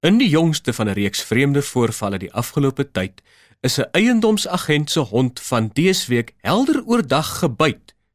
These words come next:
deur 'n posman. Memorien Martin sê sy het oudergewoonte met haar Yorkshire Terrier Amelia gaan stap toe die posman op hulle afgestrompel het.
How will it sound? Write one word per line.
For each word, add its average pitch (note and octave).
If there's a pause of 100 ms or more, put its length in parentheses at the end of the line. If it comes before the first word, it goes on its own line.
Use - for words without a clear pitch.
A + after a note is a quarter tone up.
(160)
deur A#2
'n C#3+
posman. F2 (760)
Memorien C#3
Martin A2+ (260)
sê C3
sy F3
het E3+
oudergewoonte D3+
met A2
haar F2+
Yorkshire C3 (100)
Terrier G#2+
Amelia G#2 (200)
gaan G2+
stap - (220)
toe A3+
die F#3+
posman A2+
op -
hulle A#2
afgestrompel -
het. F2